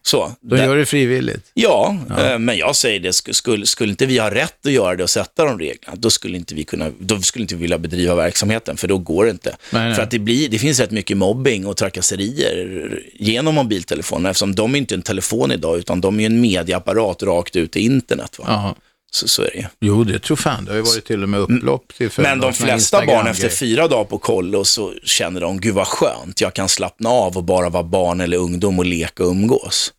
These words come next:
Speaker 1: Och det är ju
Speaker 2: Mm.
Speaker 1: det vi vill åstadkomma.
Speaker 2: Mm.
Speaker 1: Mm.
Speaker 2: Ja.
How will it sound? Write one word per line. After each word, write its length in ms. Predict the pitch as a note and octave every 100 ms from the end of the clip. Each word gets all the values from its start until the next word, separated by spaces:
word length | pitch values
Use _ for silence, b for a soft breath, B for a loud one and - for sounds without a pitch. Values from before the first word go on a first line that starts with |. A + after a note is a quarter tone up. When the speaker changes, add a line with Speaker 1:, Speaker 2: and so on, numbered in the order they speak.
| -
Speaker 1:
Och 40 | G#2
det 60 |
är 40 | G2
ju 20 |
Speaker 2:
Mm. 60 |
Speaker 1:
det 200 | E2 G#2
vi 140 | C3 C3+
vill 180 | G#2+ F#2
åstadkomma. 680 | E2 - - - - - - -
Speaker 2:
Mm. 240 | G#2 F#2+ A#2 -
Speaker 1:
Mm. 200 | G2+ G2+ C#3+ _ _
Speaker 2:
Ja. 200 | - G2+